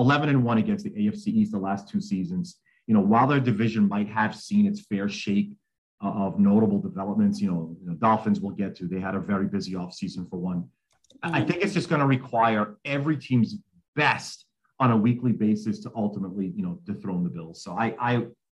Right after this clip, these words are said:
Speaker 1: I think, you know, going over that win total probably is, uh, you know, if, for me, again, just looking at the point spreads that, you know, were laid out, you know, for their entire year, I, I just feel that they're going to probably reach that number.
Speaker 2: Yeah, I, I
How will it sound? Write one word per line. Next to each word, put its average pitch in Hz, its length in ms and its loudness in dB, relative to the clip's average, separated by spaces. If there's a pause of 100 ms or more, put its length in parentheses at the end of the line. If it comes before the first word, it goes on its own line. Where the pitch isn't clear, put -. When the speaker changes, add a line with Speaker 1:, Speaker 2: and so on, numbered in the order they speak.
Speaker 1:
I 123 140 0
think, 107 280 2
you 104 60 4
know, 92 80 2
going 101 380 0
over 98 240 -4
that 95 180 -8
win 95 200 -6
total 90 320 -6
probably 87 480 -4
is, 80 400 -10 (540)
uh, 71 260 -16 (640)
you - 60 -12
know, - 140 -12
if, 139 220 -6
for 123 120 2
me, 117 160 8
again, 101 240 4
just 101 160 0
looking 117 260 0
at 101 120 2
the - 60 -6
point 104 300 2
spreads 98 360 -4
that, 92 220 -6
you 104 60 -4
know, 90 60 -6
were 92 160 -6
laid 95 320 -2 (120)
out, 92 240 2
you 90 60 0
know, 87 60 -2
for 92 140 -6
their 180 120 2
entire 180 420 0
year, 175 340 -4 (400)
I, 107 200 -10
I - 20 -4
just 101 200 -8
feel 98 220 0
that 90 140 -4
they're 95 120 -4
going 92 240 -2
to 87 60 0
probably 87 400 -2
reach 87 300 0
that 87 180 -2
number. 85 360 -2 (760)
Speaker 2:
Yeah, 156 340 6
I, 156 280 8
I - 20 6